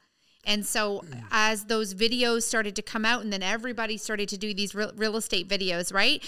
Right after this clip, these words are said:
Speaker 2: Yep.
Speaker 1: And then we started doing more lifestyle videos. So, like, now we're doing, like, chats together, talking about personal things.
Speaker 2: Yes.
Speaker 1: We don't run a podcast, but we do run quite a few little series where we
Speaker 2: Yeah.
Speaker 1: chat with each other.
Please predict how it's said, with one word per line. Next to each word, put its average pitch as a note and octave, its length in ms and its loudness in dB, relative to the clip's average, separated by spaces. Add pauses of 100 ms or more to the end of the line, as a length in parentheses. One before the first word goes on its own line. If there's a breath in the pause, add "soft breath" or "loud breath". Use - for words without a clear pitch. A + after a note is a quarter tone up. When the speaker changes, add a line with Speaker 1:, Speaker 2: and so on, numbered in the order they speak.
(140 loud breath)
Speaker 2:
Yep. - 80 -2
Speaker 1:
And A#3 100 4
then A#3+ 120 2
we B3 80 0
started A#3 300 -2
doing A#3+ 200 -2
more A#3+ 180 0
lifestyle A#3+ 640 4
videos. F#3+ 340 0
So, A#3 120 -2
like, G#3+ 240 0
now G3+ 260 2
we're G#3+ 120 0
doing, G#3 260 -4
like, F#3+ 160 -4
chats E4 400 2
together, F#3+ 340 -2
talking A3 300 -4
about C4 180 -6
personal C#4+ 480 -4
things. F3 360 -6
Speaker 2:
Yes. B2+ 440 -10
Speaker 1:
We C#4 120 2
don't G4+ 160 -2
run G4 100 -2
a F#4+ 60 -4
podcast, D4 720 0
but A3 100 -4
we A#3 100 -4
do A#3+ 220 -4
run A#3 220 -4
quite A3 240 -6
a - 20 -6
few G#3+ 160 -8
little G3 240 -6
series G#3 540 -6
where G3 160 -6
we F#3+ 140 -6
Speaker 2:
Yeah. G#3+ 220 0
Speaker 1:
chat G3 240 4
with A#3 140 -6
each A#3+ 160 -6
other. C#4 360 -2